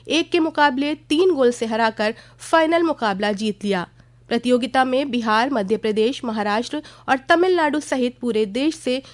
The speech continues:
चौदह टीमों ने प्रतिभाग किया। और अंत में मुख्य समाचार एक बार फिर।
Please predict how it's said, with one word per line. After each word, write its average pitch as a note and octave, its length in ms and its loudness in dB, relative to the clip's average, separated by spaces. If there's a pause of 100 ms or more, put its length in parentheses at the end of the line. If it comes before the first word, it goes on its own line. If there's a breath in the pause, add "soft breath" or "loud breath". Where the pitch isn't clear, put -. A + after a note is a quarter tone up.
(160 loud breath)
चौदह E4+ 360 2
टीमों A3+ 340 -4
ने A3 160 -2
प्रतिभाग G#3 520 -4 (100)
किया। F#3+ 260 -6 (1800 soft breath)
और C4+ 140 2
अंत D#4+ 200 2
में D#4+ 200 0
मुख्य C4+ 300 0
समाचार B3+ 520 -2
एक G3+ 180 -2
बार G3 240 -4
फिर। C4+ 220 -2